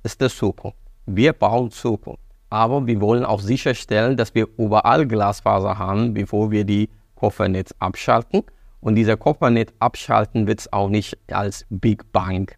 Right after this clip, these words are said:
passieren, ne, von heute auf morgen. Wir machen Stück bei Stück. Und wie machen wir das? Auch jetzt fangen wir, wenn wir ein Gebiet haben, sehr viel Glasfaser gebaut ist, dann nehmen wir auch Line-Karte raus.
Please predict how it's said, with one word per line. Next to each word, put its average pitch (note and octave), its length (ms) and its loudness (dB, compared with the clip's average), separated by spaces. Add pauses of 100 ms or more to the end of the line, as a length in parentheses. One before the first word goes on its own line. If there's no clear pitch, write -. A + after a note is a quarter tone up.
passieren, F#2+ 520 -4
ne, A2+ 240 -2
von G2+ 240 -4
heute G2+ 340 -2
auf - 180 -4
morgen. F2+ 380 -4 (300)
Wir G#2 100 -2
machen G2+ 380 0 (160)
Stück - 420 -6 (160)
bei F#2+ 160 -8
Stück. - 400 -4 (320)
Und F#2+ 180 -4
wie G#2+ 120 2
machen B2 340 0
wir B2+ 140 2
das? D3+ 240 0
Auch - 160 -4
jetzt A2+ 280 0
fangen B2+ 400 0
wir, A2+ 200 0
wenn G#2+ 180 -2
wir G#2 140 2
ein G2+ 140 -2
Gebiet G#2 420 -2
haben, F2+ 320 -2 (360)
sehr G#2 480 2
viel B2 300 2
Glasfaser G#2 560 0
gebaut G2 540 -2
ist, D3+ 280 -2 (280)
dann G#2+ 260 0
nehmen A2 380 2
wir G#2 180 0
auch G2 160 -6
Line-Karte F#2 680 -2
raus. A#2 340 0